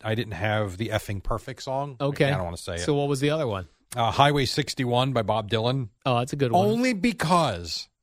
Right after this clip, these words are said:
Speaker 1: now, okay, now this goes back to listening to the radio station, because I noticed when Sal and B T do their five questions or whatever, they use the beginning of that song in their open.
Speaker 2: Oh, okay.
Speaker 1: With the, what do you call that thing that makes a, the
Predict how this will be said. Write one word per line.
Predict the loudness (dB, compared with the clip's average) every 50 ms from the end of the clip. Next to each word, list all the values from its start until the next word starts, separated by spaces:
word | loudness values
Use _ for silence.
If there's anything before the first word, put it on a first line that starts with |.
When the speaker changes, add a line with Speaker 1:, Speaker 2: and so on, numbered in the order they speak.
| _ _
Speaker 1:
now, | -8 -8 -8 -6 -2 2 2 4 4 4 2
okay, | 2 2 2 2
now | 4 2 2 2
this | 0 0 0
goes | 0 0 2
back | 2 0 0 0
to | -2 -2
listening | -2 -2 -4 -6 -6 -8
to | -8
the | -8 -6
radio | -6 -6 -6 -8 -10
station, | -10 -12 -14 -14 -14 -16 -20 -20 -20 _ _ _ _ _ _ _ _ _
because | -4 -2 0 2 2
I | 2 2
noticed | 2 2 2 2 0 -2 -4 -4
when | -6 -6 -4
Sal | -4 -2 -2 0 2 2 0 0
and | -2 -4
B | -6 -6 -8
T | -8 -10 -8 -6 -4 -4 -4
do | -4 -2 -2
their | -2 -2 -4
five | -4 -4 -2 -2 0 -2 -4 -6
questions | -4 -4 -4 -2 -2 -6 -6 -4
or | -2 -2
whatever, | 0 0 0 0 0 0 -2 -2 -6 _ _ _ _ _ _ _ _
they | -18 -2 0 0 2
use | 2 0 -2 -2 -2 0 0 0 0 0 0 -2 -2 -4 -4
the | -4 -4 -4
beginning | -4 -6 -6 -6 -6 -4 -2 -2 0 0 0
of | -2 -4 -2 -2
that | 0 0 0 -2 -4
song | -8 -8 -8 -6 -4 -2 -2 -2 -2 -2 -2 -4 -6 -8 -12 -18 _ _ _ _
in | -8 -6 -2
their | -2 0 0 2 2
open. | 0 0 -2 -4 -6 -6 -6 -4 -2
Speaker 2:
Oh, | 0 0 0 0
okay. | 0 0 -2 -2 -2 -4 -2
Speaker 1:
With | -2 -2 0 2
the, | 0 0
what | 2 0
do | 0 -2
you | -2
call | 0 2 2
that | 2 2 0 0
thing | 0 0 0
that | 0 0
makes | 0 -2 0 0
a, |
the | 0